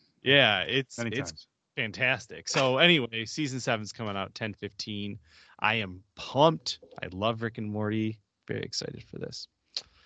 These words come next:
Speaker 1: Um, Peacock is getting a Lego Jurassic Park special.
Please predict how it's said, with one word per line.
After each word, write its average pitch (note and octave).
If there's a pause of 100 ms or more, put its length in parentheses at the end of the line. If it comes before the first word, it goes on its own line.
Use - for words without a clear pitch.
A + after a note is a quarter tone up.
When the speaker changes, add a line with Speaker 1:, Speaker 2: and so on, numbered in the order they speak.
(460)
Speaker 1:
Um, A#2 (260)
Peacock D3+ (480)
is G#2
getting A#2+
a A2
Lego C3
Jurassic A2+
Park B2
special. B2